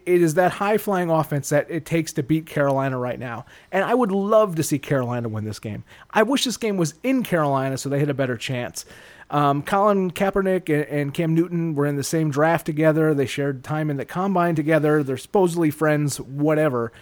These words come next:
They're players that get compared to each other. It's a great N F L matchup. I'm excited to see how it turns out. I'm rooting for Carolina.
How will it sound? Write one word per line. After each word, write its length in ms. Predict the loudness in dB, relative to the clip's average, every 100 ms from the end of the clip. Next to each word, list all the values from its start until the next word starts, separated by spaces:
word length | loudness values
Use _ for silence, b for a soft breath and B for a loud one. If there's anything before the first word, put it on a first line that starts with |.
| B B B 0
They're 160 | 2 2
players 600 | 0 _ 2 6 6 6
that 140 | 2
get 120 | 0
compared 460 | -2 0 2 2 2
to 120 | 0
each 140 | 0 0
other. 340 | 0 0 -4 _ _ _ _ _ _ -14 -8
It's 160 | -2
a 60 | -2
great 420 | 2 4 6 4 -2
N 140 | -2 0
F 120 | 0
L 100 | 0
matchup. 380 | 0 -2 -4 -8
I'm 120 | -10
excited 320 | -8 -4 -2 -2
to 40 |
see 140 | -6
how 160 | -6 -6
it 80 | -8
turns 280 | -10 -10 -8
out. 200 | -8 -12 b b b 0
I'm 60 |
rooting 240 | 4 4 4
for 120 | 0
Carolina. 680 | 0 2 2 2 0 0